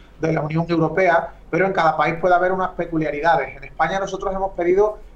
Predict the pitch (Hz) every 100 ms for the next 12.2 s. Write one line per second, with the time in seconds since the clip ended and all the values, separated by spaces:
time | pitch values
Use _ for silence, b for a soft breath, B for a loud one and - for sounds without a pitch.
0 | - 175 156 151 156 202 202 175 165 156
1 | 147 156 151 165 - 156 156 143 - 202
2 | 214 190 165 - 123 123 123 123 156 160
3 | 165 165 156 147 143 135 147 151 143 151
4 | 151 151 151 165 160 147 139 - - 143
5 | 143 160 160 143 143 147 143 147 160 139
6 | B B B 170 170 170 160 151 - 143
7 | 196 214 208 214 147 131 123 - 135 -
8 | 165 165 160 156 165 165 - - - 160
9 | 175 160 160 151 143 135 196 202 196 403
10 | - - 170 170 165 160 151 160 160 151
11 | 170 160 165 160 - 175 170 - 175 -
12 | 165 151